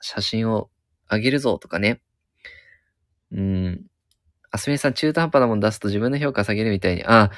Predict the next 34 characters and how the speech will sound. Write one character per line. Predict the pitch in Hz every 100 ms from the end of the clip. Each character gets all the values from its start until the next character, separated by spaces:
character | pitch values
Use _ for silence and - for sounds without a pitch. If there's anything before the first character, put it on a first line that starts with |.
| - - _
そ | - 127 131
う |
思 | 131 151
っ | -
ち | -
ゃ | 143
い | 131
ま | 123
す | -
よ | 113
ね。 | 113 117 117 117
い |
や、 | 95
す | 98 -
ご | 120
く | 131 123
わ | 104
か | - 110
る |
ん | 101 92
で |
す | 92 -
よ。 | 82 - -
こ | 110
ん | 113 123
な | 120
も | 120
の | 117 113
出 | 104
し | - -
て、 | - 87 69 _ - - _ _ _
む | 110
し | 113 104
ろ | 90 76